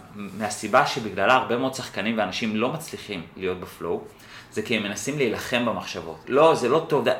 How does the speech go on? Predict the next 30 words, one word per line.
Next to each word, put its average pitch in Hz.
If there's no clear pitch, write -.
וזה 95
טעות. 104
זאת 98
אומרת, 104
אנחנו 101
לא 139
רוצים 151
להילחם 117
בדברים, 143
אלא 104
הפוך, 104
אנחנו 110
רוצים 147
לעבוד 104
עם 92
זה. 80
זאת 98
אומרת, 123
אם 135
יש 127
פחד 151
מסוים, 165
הוא -
בא 143
להגיד 165
לך -
משהו, -
אל -
תילחם 104
בו. 76